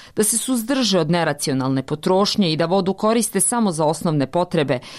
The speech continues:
prenela je agencija Beta. Bez vode su ostali pojedini delovi Vranja, Bujanovca, Leskovca i Niša, kao i mnoga manja mesta u Vojvodini.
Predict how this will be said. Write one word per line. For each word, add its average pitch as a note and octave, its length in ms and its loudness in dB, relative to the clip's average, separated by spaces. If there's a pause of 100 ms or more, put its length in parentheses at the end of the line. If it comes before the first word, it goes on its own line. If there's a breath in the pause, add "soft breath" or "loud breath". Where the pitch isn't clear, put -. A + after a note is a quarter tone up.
(100)
prenela D3 400 2
je C3 60 0
agencija G#2 460 -4
Beta. G2 340 -6 (380)
Bez D#3 180 0
vode C#3+ 260 0
su E3+ 180 0
ostali A3+ 320 0
pojedini F#3 500 0
delovi F3+ 380 2
Vranja, D3+ 400 0
Bujanovca, D#3 680 -2
Leskovca D#3 580 -2
i D3+ 100 0
Niša, E3+ 460 0 (240 loud breath)
kao D4+ 160 4
i A#3+ 100 4
mnoga F#3 320 2
manja D3+ 280 0
mesta C#3 360 0
u D3 40 -2
Vojvodini. D3 560 0